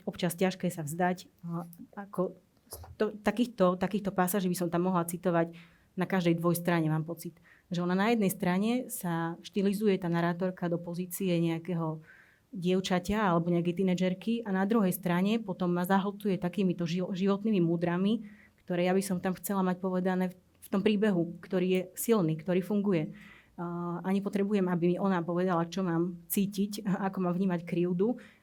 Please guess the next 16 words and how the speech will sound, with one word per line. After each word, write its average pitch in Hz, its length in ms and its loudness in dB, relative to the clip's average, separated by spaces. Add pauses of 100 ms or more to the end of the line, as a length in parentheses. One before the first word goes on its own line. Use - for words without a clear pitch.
A, 180 280 -6
a 196 40 -2
ďalšia 196 320 0
vec, 214 160 0
ktorá, 190 480 -2
ktorá 185 240 -2
mi 185 80 0
prekáža, 202 480 0
že 196 160 0
veľmi, 190 800 0
um, 175 480 -6 (160)
slabo 196 640 -2
alebo 180 320 -4
veľmi 196 160 2
nefunkčne 190 560 -2
pracuje 175 480 -2